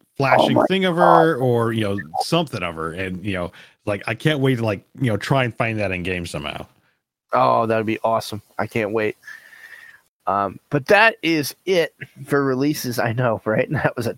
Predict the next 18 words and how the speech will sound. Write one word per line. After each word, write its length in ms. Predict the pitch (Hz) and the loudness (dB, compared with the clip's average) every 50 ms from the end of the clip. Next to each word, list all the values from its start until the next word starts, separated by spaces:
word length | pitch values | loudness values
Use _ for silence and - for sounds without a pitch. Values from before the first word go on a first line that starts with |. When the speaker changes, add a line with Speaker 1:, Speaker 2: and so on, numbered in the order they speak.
| _ | _
Speaker 2:
ton. 340 | - - - - - 403 403 415 | -6 0 2 6 6 8 8 8
Speaker 1:
Woo. 320 | 403 392 381 349 302 262 | 8 8 6 6 6 4
Speaker 2:
Uh, 500 | - - - - - - - - 117 117 110 107 104 - | 2 -4 -8 -8 -10 -8 -4 -4 -2 -2 -2 -2 -2 0
it's 200 | - 151 147 - - 196 | 2 2 2 0 0 0
been 80 | 196 | 2
a 80 | 202 165 | 2 4
great 240 | 156 170 170 160 143 | 4 4 4 4 4
week. 280 | 160 196 226 151 - - | 2 2 2 0 -2 -2
It's 200 | 92 127 - - | -4 -2 0 0
been 140 | 139 131 | 0 2
a 80 | 131 127 | 2 2
great 260 | 120 123 123 131 120 | 2 2 2 2 2
week 220 | 107 131 131 120 - | 0 -2 -2 -2 -2
for 100 | - 123 | -4 -4
gaming, 520 | 120 127 127 127 127 127 131 131 135 139 - - | -2 0 -2 0 0 0 0 0 0 -2 -2 -2
and 400 | - 113 113 113 113 110 110 - - | 0 0 0 0 -2 -2 -4 -4 -4
I 100 | - 107 | -4 -2
think 160 | - 123 110 | -2 -2 -4